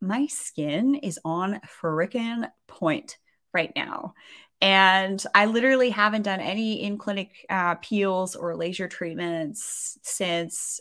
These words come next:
I think, like, mid, early last year. So I'm almost on a year of the fewest s-, in-clinic interventions I've ever done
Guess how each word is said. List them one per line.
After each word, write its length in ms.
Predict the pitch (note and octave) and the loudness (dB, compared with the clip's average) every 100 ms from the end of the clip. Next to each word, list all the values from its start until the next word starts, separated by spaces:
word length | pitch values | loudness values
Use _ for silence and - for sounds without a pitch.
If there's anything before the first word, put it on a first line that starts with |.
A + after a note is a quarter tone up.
| - | -8
I 160 | E3+ | -8
think, 240 | E3+ A3 C#4 | -6 -6 -4
like, 180 | B3+ F#3 | -4 -4
mid, 600 | F3 F3 F3+ F3 - - | -4 0 0 0 -6 -4
early 360 | E3+ F3 E3+ | -2 0 0
last 440 | D3+ - E3 - - | 0 -2 -2 -6 -6
year. 400 | - G#3+ D4+ D#4 _ - - - - | -2 0 0 -2 _ -20 -20 -20 -4
So 160 | - | 4
I'm 160 | A3+ G#3+ | 6 6
almost 500 | G#3 C4 D#4 C#4+ - - | 6 6 4 2 -6 -4
on 160 | G#3+ G#3 | 0 2
a 40 | |
year 600 | F#3 D#3+ D#3 F#3 C3 D#3+ - - _ - | 0 -4 0 2 2 -2 -12 -20 _ 0
of 420 | G3 F3+ E3+ E3+ - G3 | 4 4 0 -6 -10 -6
the 240 | G3 F3+ | -4 -4
fewest 760 | - - G3+ A3 F#3 - - - | -4 0 4 4 2 0 -8 -6
s-, 360 | - - - - _ - | -4 -2 -4 -6 _ -2
in-clinic 580 | G3 G3 - G3 F#3 | 0 -2 -2 -4 -2
interventions 580 | - F#3+ F3 E3+ E3+ E3+ | -4 -4 -4 -6 -6 -6
I've 140 | D#3+ D#3+ | -4 -4
ever 240 | F3+ F#3 | -4 -4
done 440 | F#3+ D#3 D3+ F#3 | -4 -4 -4 -6